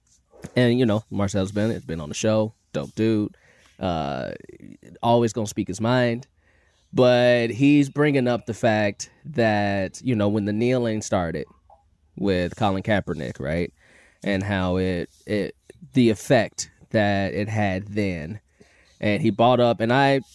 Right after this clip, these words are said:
don't really agree with this, so I wanna hear your point of view. He brought up, "Yo, this kneeling just don't hit the same. Now it feels like a, just a show, or it feels like, you know, just a, um,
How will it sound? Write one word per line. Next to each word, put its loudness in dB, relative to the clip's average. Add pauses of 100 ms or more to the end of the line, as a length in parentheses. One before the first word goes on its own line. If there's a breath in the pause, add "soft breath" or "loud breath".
(280)
don't 2
really 2
agree 2
with 0 (480)
this, 4
so 0
I 4
wanna 2
hear 2
your 2
point -4
of -6
view. -4
He 2
brought 4
up, 2 (440 soft breath)
"Yo, 4
this 0
kneeling 2
just -4
don't 0
hit -4
the -4
same. -6
Now 0
it 0
feels 0
like -2
a, -2
just -8
a -10
show, 0
or -4
it -8
feels 0
like, -4 (300 soft breath)
you 2
know, -2
just -4
a, 2
um, -6